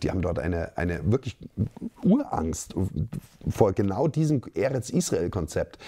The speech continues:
Das ist der Grund, warum islamische Länder von Anfang an,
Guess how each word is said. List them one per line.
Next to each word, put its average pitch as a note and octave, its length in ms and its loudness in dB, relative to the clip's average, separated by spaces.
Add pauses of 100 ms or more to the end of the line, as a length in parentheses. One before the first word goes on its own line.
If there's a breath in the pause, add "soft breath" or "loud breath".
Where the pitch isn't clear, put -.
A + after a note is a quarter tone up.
(180 loud breath)
Das F3 180 6
ist F#3+ 140 2
der D3 80 4
Grund, D3+ 280 2
warum C#3+ 240 2 (500 loud breath)
islamische B2+ 500 4
Länder B2 260 2
von C3+ 140 0
Anfang F3 400 2
an, D3 240 2